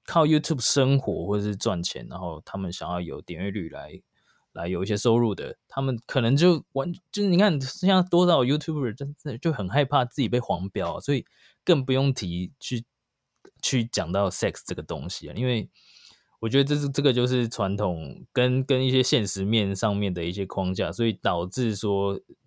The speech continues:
sex 这个东西它没有办法的这么的简单、这么的平常的被讲出来。但，但我觉得它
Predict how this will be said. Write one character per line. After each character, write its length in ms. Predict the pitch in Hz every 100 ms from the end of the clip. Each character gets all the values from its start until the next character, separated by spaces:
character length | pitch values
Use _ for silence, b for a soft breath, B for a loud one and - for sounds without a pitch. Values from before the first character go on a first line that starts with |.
| -
sex 380 | - 113 -
这 80 | -
个 80 | 107
东 240 | 101 95
西 180 | 95 101
它 340 | 95 113 110 110
没 200 | 131 123
有 160 | 135 107
办 300 | 135 113 92
法 220 | 87 76
的 280 | 78 82 - b b b b -
这 140 | 185
么 300 | 147 107 101 104 -
的 400 | 104 92 90 90
简 420 | - 113 98 95
单、 300 | 117 117 120
这 140 | 147
么 120 | 127
的 120 | 95 92
平 260 | 104 104
常 220 | 127 98
的 80 | 98
被 500 | 95 113 101 87 92 - _
讲 280 | - 92 87
出 260 | - 107
来。 240 | 98 - 120 _ _ _ _ _
但， 260 | 196 202 -
但 140 | 226 180
我 100 | 101
觉 120 | 117
得 60 |
它 380 | 127 151 147 151